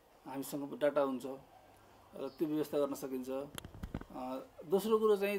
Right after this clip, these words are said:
जस-, जसलाई आफ्नो घरमा बस्ने वातावरण छैन,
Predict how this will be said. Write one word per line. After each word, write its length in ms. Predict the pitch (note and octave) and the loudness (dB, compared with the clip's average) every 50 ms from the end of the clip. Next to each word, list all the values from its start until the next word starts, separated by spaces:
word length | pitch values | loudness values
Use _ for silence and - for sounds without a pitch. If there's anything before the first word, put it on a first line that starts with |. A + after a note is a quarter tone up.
| E3+ | 0
जस-, 280 | D#3+ F3+ F#3 F3+ - - | 0 0 0 0 -2 -6
जसलाई 460 | D#3+ D#3+ F3+ G3+ F#3+ F#3 F#3 F#3+ F#3+ | -4 0 2 4 6 8 8 8 6
आफ्नो 280 | F#3 E3 - - G3 F#3 | 4 2 0 -4 -4 0
घरमा 300 | D3+ C#3 D3 D#3+ E3 E3 | 2 2 2 2 0 -2
बस्ने 200 | D#3 - F#3 F3 | -4 -4 -6 -2
वातावरण 460 | D#3+ D#3+ D3+ D3+ D#3 D3+ D3+ D3 C#3+ | 2 2 2 2 2 2 0 0 0
छैन, 440 | C#3 - - D#3+ C3+ B2+ C#3+ F#3+ | -2 -2 -2 -2 -2 -2 -2 -4